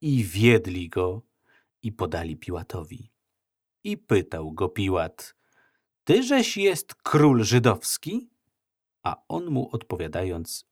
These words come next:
rzekł: „Ty powiadasz.” I skarżyli nań przedniejsi kapłani o wiele rzeczy. Ale on nic nie odpowiedział.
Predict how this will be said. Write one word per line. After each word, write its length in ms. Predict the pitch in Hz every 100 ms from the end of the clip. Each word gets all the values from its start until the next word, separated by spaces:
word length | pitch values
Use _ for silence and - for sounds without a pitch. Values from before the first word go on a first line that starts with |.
| -
rzekł: 680 | 80 82 143 - 76 73 - _ _ _ _ _ _ _
„Ty 180 | 220
powiadasz.” 1040 | 214 92 85 80 - 76 71 - - - - _ _ _ _ _ _
I 140 | 170 170
skarżyli 720 | - 196 185 160 262 196 101
nań 280 | 90 87 82
przedniejsi 680 | - 101 110 135 147 - 113
kapłani 680 | 101 - 107 120 131 135 -
o 180 | 120 104
wiele 420 | 87 117 131 143
rzeczy. 500 | 156 139 - - - _ _ _ _ _ _ - _ _
Ale 360 | - 85 82 78 -
on 400 | 123 131 117 120 - _ -
nic 480 | 190 92 - -
nie 180 | 95 90
odpowiedział. 800 | 90 - 92 87 78 76 - _